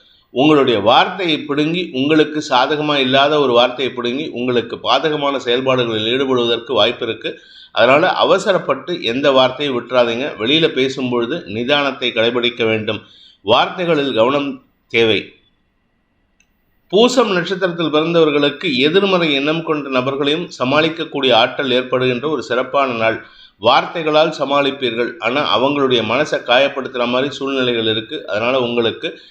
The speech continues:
எதிரிகள் உருவாவதற்குண்டான வாய்ப்பை ஏற்படுத்திக்கிறீங்க. பண விவகாரங்கள்ல கொடுத்த பணம் திரும்பி வது-, வருவதில் தாமதமாகும். அதனால கொஞ்சம் எதிர்பார்ப்பை குறைச்சிக்கோங்க.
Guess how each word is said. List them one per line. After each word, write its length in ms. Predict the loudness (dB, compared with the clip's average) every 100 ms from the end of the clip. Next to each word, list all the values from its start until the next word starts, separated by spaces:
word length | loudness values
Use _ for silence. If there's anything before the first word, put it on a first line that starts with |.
| -20 -4
எதிரிகள் 480 | 2 4 4 2 0
உருவாவதற்குண்டான 1080 | 0 2 4 4 2 0 -4 -4 -2 0 2
வாய்ப்பை 380 | 2 2 0 -2
ஏற்படுத்திக்கிறீங்க. 800 | -2 -6 -6 -4 -4 -4 -8 -4
பண 260 | 0 2 0
விவகாரங்கள்ல 880 | 0 0 0 -2 -2 -6 -6 -6
கொடுத்த 360 | -4 -4 -4 -6
பணம் 320 | -4 -4 -4
திரும்பி 300 | -6 -6 -2
வது-, 280 | -2 0 0
வருவதில் 460 | 0 0 0 -2 -2
தாமதமாகும். 680 | -2 0 0 0 -2 -6 -14 _ -20 -14
அதனால 260 | -2 0 0
கொஞ்சம் 300 | 0 0 2
எதிர்பார்ப்பை 600 | 2 2 2 0 -2 -10 -4
குறைச்சிக்கோங்க. 640 | -2 -2 -2 -2 -2 -2